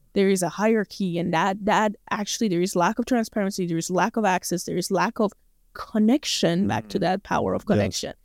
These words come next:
Speaker 1: Whereas when you make it flat, when you make it decentralized,
Speaker 2: Mm.
Speaker 1: you allow for this node to communicate with that node and give feedback.
Speaker 2: Yes.
Speaker 1: And that is the essence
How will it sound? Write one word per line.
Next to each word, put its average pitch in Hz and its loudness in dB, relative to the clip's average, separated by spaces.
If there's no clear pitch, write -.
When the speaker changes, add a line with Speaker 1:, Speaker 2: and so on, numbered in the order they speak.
Speaker 1:
Whereas 254 4
when 294 2
you 370 2
make 302 2
it 285 0
flat, - -4
when 226 2
you 269 6
make 269 2
it 285 4
decentralized, 220 -2
Speaker 2:
Mm. - -20
Speaker 1:
you 226 4
allow 240 2
for 202 2
this 247 2
node 196 2
to - -18
communicate 196 0
with 160 -2
that 233 2
node 170 0
and 175 0
give 185 -2
feedback. - -4
Speaker 2:
Yes. 101 2
Speaker 1:
And 220 2
that 254 4
is 240 0
the 202 -4
essence 208 -2